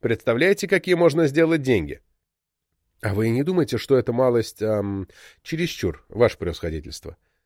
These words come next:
Не стоит сразу просить слишком много и доводить население до крайности, особенно когда мы думаем над этим новым устроением. Министр пытается и не может скрыть дискомфорт. Что вы имеете в виду, министр?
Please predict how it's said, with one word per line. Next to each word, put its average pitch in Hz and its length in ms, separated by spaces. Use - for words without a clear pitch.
Не 123 180
стоит 131 300
сразу 156 340
просить 117 320
слишком 139 360
много 170 380
и 101 40
доводить 117 420
население 135 460
до 135 120
крайности, 95 540
особенно 131 480
когда 104 600
мы 104 220
думаем 107 440
над 107 200
этим 104 480
новым 107 300
устроением. 127 760
Министр 104 640
пытается 123 680
и 104 300
не 113 160
может 95 340
скрыть 90 380
дискомфорт. - 720
Что - 180
вы 151 120
имеете 139 340
в 123 40
виду, 101 220
министр? 73 500